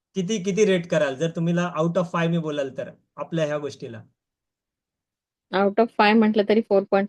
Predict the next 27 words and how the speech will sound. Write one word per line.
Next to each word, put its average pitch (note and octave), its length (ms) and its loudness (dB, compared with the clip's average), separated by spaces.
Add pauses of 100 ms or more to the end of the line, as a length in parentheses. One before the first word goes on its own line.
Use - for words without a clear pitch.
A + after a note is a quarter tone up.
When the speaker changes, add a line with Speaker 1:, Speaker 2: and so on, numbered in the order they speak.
Speaker 2:
five. E3+ 180 -4 (480)
Speaker 1:
ग्रेट, C3 220 -6
thank C3+ 160 -8
you. C#3+ 100 2
तुम्हाला G3+ 240 4
अजून, G3+ 360 0 (180)
अजून F3 240 2
आपल्या G3+ 380 2
ज्या F#3+ 140 0
मराठी F3 420 0
उद्योजकांना F3+ 600 -2
काय F3 200 -2
सांगायचंय B2 400 -8
तुम्हाला, A2+ 340 -12 (180)
त्या D#3+ 80 -4
ग्रुपला? C#3+ 420 -6 (400)
काय E3+ 180 -2
एक F3 140 -4
मेसेज D#3+ 360 -2
द्यायचा B2 320 -6
आहे? G#2+ 120 -12 (2000)
Speaker 2:
अ, A3 180 0
मराठी A#3 380 4
उद्योजकांच्या B3 680 2
ग्रुपला A3 520 -2
तर A3 100 -8
ते A3 260 -2